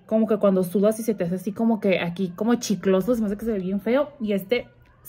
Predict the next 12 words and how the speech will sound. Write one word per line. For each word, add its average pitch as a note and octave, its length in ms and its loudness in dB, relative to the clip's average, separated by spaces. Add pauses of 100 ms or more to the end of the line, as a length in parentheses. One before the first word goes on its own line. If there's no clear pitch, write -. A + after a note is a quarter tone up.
(120)
cero. F3+ 500 4
Vean G3 280 -4
qué G#3 120 0
bonitos A#3 420 -2
están. F#3 340 -6 (800)
Ay, C#4+ 180 -4
amo. A#3+ 340 4
Y D4 120 8
duran. E4+ 260 6 (2250)
Les D4 200 8
juro D#4 300 4
que F#4 360 0